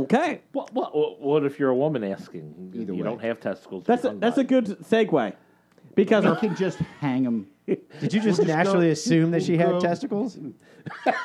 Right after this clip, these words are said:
Speaker 1: That's a good segue, Doctor, because
Speaker 3: <laughs>
Speaker 1: number
Speaker 3: There are a lot
Speaker 1: five
Speaker 3: of different
Speaker 1: question.
Speaker 3: options here, though.
Speaker 1: Number five question is:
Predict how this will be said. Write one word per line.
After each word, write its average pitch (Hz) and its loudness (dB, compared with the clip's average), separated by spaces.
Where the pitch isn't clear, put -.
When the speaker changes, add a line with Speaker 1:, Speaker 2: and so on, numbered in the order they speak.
Speaker 1:
That's - 4
a 247 2
good 262 4
segue, 220 4
Doctor, 143 2
because 165 2
Speaker 3:
<laughs> - -12
Speaker 1:
number 214 2
Speaker 3:
There 143 -2
are - -4
a - -4
lot 240 4
Speaker 1:
five 240 2
Speaker 3:
of 139 -4
different 131 2
Speaker 1:
question. 113 -2
Speaker 3:
options 98 -10
here, 85 -12
though. 80 -18
Speaker 1:
Number 196 4
five 208 2
question 175 2
is: 160 0